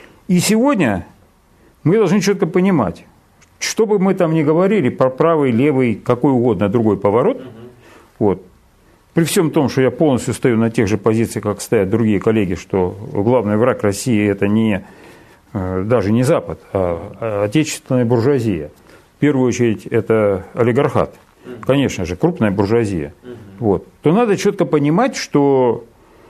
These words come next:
э, значит, от наших слов это ровным счетом ничего не изменит. Вот. Они готовятся к свержению действующего президента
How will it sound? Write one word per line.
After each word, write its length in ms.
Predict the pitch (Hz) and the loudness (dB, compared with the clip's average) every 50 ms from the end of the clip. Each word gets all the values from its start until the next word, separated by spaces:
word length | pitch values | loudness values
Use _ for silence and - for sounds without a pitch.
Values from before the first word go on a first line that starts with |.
| - _ _ _ _ - | -20 _ _ _ _ -4
э, 340 | 113 104 98 98 98 95 87 | 0 0 2 2 2 0 2
значит, 420 | 98 117 113 - 113 95 - - - - - - - _ | 0 0 0 0 -2 -4 -4 -8 -16 -18 -18 -20 -18 _
от 200 | - 135 131 127 | -2 -2 2 2
наших 340 | 165 202 208 175 - - 131 | 2 2 2 0 -2 -4 -6
слов 340 | - - - 165 208 214 156 | -4 0 0 0 2 2 0
это 220 | 151 120 - 135 131 | -2 0 2 2 2
ровным 260 | 147 160 165 151 131 | 2 2 2 0 0
счетом 280 | - - 180 180 135 131 | 0 -2 -2 0 0 0
ничего 180 | 123 - 139 135 | 0 0 0 0
не 140 | 135 143 143 | 0 2 2
изменит. 380 | 147 165 135 98 82 78 85 - _ 135 127 120 - 101 104 110 - - _ _ _ _ _ _ _ _ _ _ _ _ _ _ _ _ _ _ _ _ _ _ _ | 2 0 0 0 -2 -6 -10 -16 _ -20 -20 -20 -20 -20 -20 -20 -20 -20 _ _ _ _ _ _ _ _ _ _ _ _ _ _ _ _ _ _ _ _ _ _ _
Вот. 220 | - 95 87 85 - _ _ _ _ _ _ _ _ _ _ _ _ _ _ _ _ | -6 -6 -6 -8 -12 _ _ _ _ _ _ _ _ _ _ _ _ _ _ _ _
Они 280 | - 127 143 170 233 262 | 0 2 2 2 2 2
готовятся 540 | 185 165 - 147 147 165 208 208 - - 196 | 2 0 2 2 2 2 2 0 -2 -4 -4
к 80 | - | -2
свержению 560 | - - 160 127 104 113 143 160 175 190 156 | 0 0 0 0 2 2 2 2 2 2 2
действующего 500 | 110 123 160 143 143 - 123 107 - 120 | 2 2 0 0 0 0 -2 0 0 -2
президента 760 | 101 - 107 95 107 95 95 110 147 175 - - 208 196 - | 0 0 -2 -2 -2 -2 0 0 0 0 0 -2 -2 -2 -2